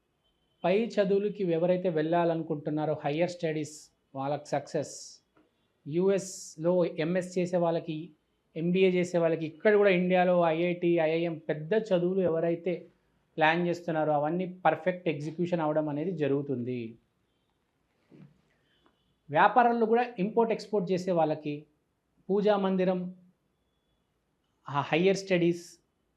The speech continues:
ఈ జానర్ వాళ్ళకి బాగా కలిసి వస్తుంది. తర్వాత ఓవర్‌సీస్ కన్సల్టెన్సీస్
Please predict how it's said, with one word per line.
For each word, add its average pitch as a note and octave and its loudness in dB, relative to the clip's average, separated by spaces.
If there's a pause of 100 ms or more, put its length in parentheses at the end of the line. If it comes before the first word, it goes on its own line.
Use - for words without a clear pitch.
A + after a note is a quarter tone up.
(580)
ఈ - -2 (160)
జానర్ F#3+ 2
వాళ్ళకి F#3+ 0
బాగా D#3 2
కలిసి D3 -4
వస్తుంది. B2 -8 (920)
తర్వాత E3 2
ఓవర్‌సీస్ F#3 0
కన్సల్టెన్సీస్ E3+ -4